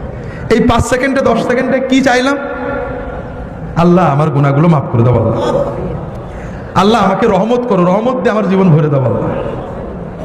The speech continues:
আল্লাহ, আমার রিজিক বাড়াই দাও আল্লাহ।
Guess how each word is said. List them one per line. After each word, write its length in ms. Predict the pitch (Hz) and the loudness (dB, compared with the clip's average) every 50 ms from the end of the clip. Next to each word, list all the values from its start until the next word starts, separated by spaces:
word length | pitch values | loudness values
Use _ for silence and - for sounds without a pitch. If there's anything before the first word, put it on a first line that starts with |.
| - - - - - - - - - - - - - - - - - - - 180 | -12 -10 -10 -10 -10 -10 -10 -10 -10 -10 -10 -10 -10 -10 -12 -10 -10 -4 -2 0
আল্লাহ, 240 | 220 240 262 254 | 2 2 2 2
আমার 180 | 233 233 254 233 | 2 2 2 2
রিজিক 280 | 233 240 233 233 202 190 | 2 2 2 0 0 0
বাড়াই 200 | 190 175 170 151 | 0 0 0 0
দাও 160 | 139 135 131 | 0 0 0
আল্লাহ। 200 | 113 - - | -2 -2 -2